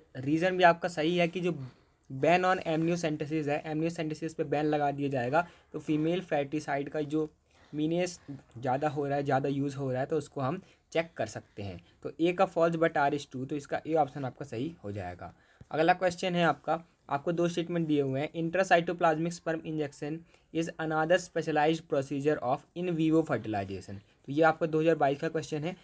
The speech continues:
in vivo fertilization में नहीं होता है, in vitro fertilization में आपका intracytoplasmic sperm injection होता है। तो वन तो आपका फॉल्स हो गया।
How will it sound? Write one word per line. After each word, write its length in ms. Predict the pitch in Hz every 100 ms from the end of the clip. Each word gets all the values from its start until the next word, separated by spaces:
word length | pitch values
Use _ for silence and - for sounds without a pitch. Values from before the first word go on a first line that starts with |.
| _ _ -
in 120 | 196
vivo 280 | 185 180 180
fertilization 720 | 175 170 175 170 160 165 175
में 180 | 175 170
नहीं 200 | 160 160
होता 280 | 143 131 117
है, 120 | 113
in 160 | 160
vitro 300 | 170 165 170
fertilization 680 | 175 175 156 156 143 147 143
में 140 | 147 147
आपका 320 | 135 - 196 _ _ -
intracytoplasmic 880 | 170 175 180 165 156 151 143 139 170
sperm 460 | 175 - - 139 151
injection 420 | 147 131 131 143
होता 240 | 123 101
है। 60 | 101
तो 80 | 110
वन 180 | 127 156
तो 120 | 165
आपका 260 | 156 151
फॉल्स 320 | 170 135 135 139
हो 80 |
गया। 200 | 139 151